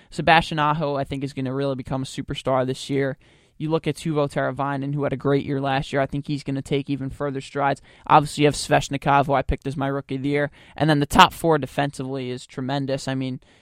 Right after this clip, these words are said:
in Justin Falk, Dougie Hamilton, who's one of the more underrated defenders in the league, Jacob Slavin, Calvin de Haan.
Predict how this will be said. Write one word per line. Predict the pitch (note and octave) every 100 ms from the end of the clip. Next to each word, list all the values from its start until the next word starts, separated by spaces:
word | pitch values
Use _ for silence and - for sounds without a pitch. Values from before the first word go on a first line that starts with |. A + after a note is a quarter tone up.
| _
in | - C3
Justin | E3+ C#3+ C#3
Falk, | C3 C#3+ C#3 -
Dougie | D3+ C#3 B2+
Hamilton, | C#3 C#3 C#3+ - C3+
who's | C3+ -
one | C3+
of |
the | C3
more | C#3 C3+
underrated | C3+ C#3 C3+
defenders | C3 - C#3 C3+ C#3
in | C3
the |
league, | B2+ C3+ C#3
Jacob | C3 C3+ C#3 -
Slavin, | - C3 C3+ C3+
Calvin | - C3+ C3+ B2+
de | C3
Haan. | C#3 C#3 C3+